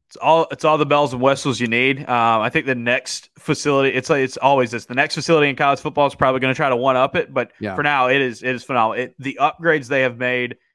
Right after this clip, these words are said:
Speaker 1: the tangible upgrades they've made in a lot of areas where Auburn needed, where it comes to the weight room, hydrotherapy, training, like, there's, it's just, it's just such a big step up from what Auburn was in.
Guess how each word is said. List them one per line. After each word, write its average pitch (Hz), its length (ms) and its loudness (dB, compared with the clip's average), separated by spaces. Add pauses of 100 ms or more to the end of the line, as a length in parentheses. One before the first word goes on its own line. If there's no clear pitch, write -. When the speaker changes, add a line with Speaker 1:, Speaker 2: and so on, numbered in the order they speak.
(200)
Speaker 1:
the 123 120 -6
tangible 135 600 -2
upgrades 120 440 2
they've 117 220 0
made 113 400 -4 (320)
in 127 100 -8
a 123 60 -6
lot 123 200 2
of 123 60 2
areas 123 260 2
where 123 140 2
Auburn 113 220 2
needed, 110 160 -4
where 113 120 0
it 110 80 -8
comes 120 180 -8
to 110 40 -18
the 110 80 -6
weight 127 260 0
room, 147 280 -6 (260)
hydrotherapy, 127 920 -2
training, 127 420 -2
like, 117 180 -6
there's, 131 300 -10
it's 147 240 -8
just, - 380 -6 (100)
it's 147 160 -6
just - 260 -6
such 175 260 -2
a 131 260 -2 (240)
big 143 240 -4
step - 480 -4
up 123 280 -4 (380)
from 139 160 -10
what 127 160 0
Auburn 120 460 2
was 127 380 2
in. 151 280 -4